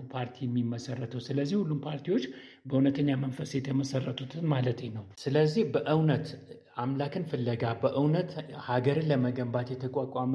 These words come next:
እምነትና ፓርቲ እስከሆነ ድረስ አንድ ፓርቲ አንድ እምነት ኖሮ፣ ምክንያቱም አንድ አምላክ ነው ያለው፣ አንድ ሀገር ነው ያለው። ስለዚህ አንድ እምነት ኖሮ እዛ እምነት ውስጥ የተ-፣ የሚደረጉ የተሳሳቱ ነገሮች ካሉ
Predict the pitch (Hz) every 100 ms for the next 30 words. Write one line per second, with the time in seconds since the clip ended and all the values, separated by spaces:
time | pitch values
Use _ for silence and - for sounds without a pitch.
0 | 123 - 123 135 139 135 131 127 123 127
1 | 127 - 123 - 123 123 117 104 104 127
2 | 247 277 - - - - - 127 147 165
3 | 156 139 131 - 185 - 139 151 151 131
4 | 139 131 127 - 120 127 240 - - -
5 | - - 123 127 123 - 127 127 123 120
6 | 117 131 131 139 233 143 127 113 123 107
7 | 101 98 98 101 - - - - 131 139
8 | 139 208 247 - 135 147 139 139 139 147
9 | 143 135 113 120 175 - 127 123 143 139
10 | 135 131 127 143 127 135 127 143 131 139
11 | 139 139 185 151 135 135 127 139 127 131
12 | 127 131 135 135 - 147